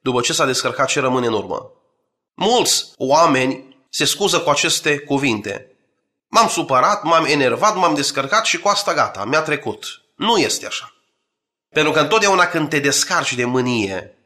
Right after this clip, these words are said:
uite-te puțin în urma ta să vezi ce a rămas în urma acelei mânii. Supărare, inimi zdrobite, relații frânte, multă pagubă. Dacă vrem să ne controlăm mânia, cuvântul lui Dumnezeu ne spune,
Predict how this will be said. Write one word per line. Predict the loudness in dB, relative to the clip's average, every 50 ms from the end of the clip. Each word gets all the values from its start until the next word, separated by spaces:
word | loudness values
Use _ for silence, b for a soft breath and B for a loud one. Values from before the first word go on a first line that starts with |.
| _ _
uite-te | -4 -2 0 0 0 0 -2
puțin | -2 -2 -2 -2 0 0 0
în | 0 0 0 -2 -4 -6 -8 -2
urma | 0 2 2 4 2 2 2
ta | 2 0
să | 0 0 -2 -2
vezi | -2 -2 -2 0
ce | 0 0
a |
rămas | 2 2 2 0 0 0 -2
în | -2 -2
urma | -2 -2 -2
acelei | -2 -2 -4 -4 -6 -6
mânii. | -4 -4 -4 -4 -4 -6 -8 -10 -14 -18 _ _ _ _ _ _ _ _ _ _
Supărare, | -8 -6 -4 -2 0 2 4 6 6 6 6 4 2 0 -2 -4 -8 -12 -18 _ _ _ _ _ -2
inimi | 0 2 2 2 2 2
zdrobite, | 0 0 0 0 2 2 0 0 0 0 -2 -2 -2 -2 -6 -12 -20 _ _ _ _ _ _ _ _ _ _
relații | -2 0 2 4 4 2 2 0 -6 -8
frânte, | -8 -4 -2 0 0 0 0 0 -2 -2 -2 -4 -6 -12 -20 _ _ _ _ _ _ _ _
multă | -6 -2 -2 0 0 0
pagubă. | 0 0 0 -2 -2 -4 -4 -4 -6 -8 -8 -14 _ _ _ _ _ _ _ _ _ _ _ _ _ _ -2
Dacă | 2 2 2 4 4 2
vrem | 2 2 2
să | 2 0
ne | 0 0
controlăm | 2 0 0 2 2 2 4 4
mânia, | 4 2 2 2 2 2 0
cuvântul | 0 -2 0 0 0 2 2
lui | 2 2
Dumnezeu | 2 0 0 0 0
ne | 2 2
spune, | 0 -2 -2 -2 0 2 2 2 0 -2 -6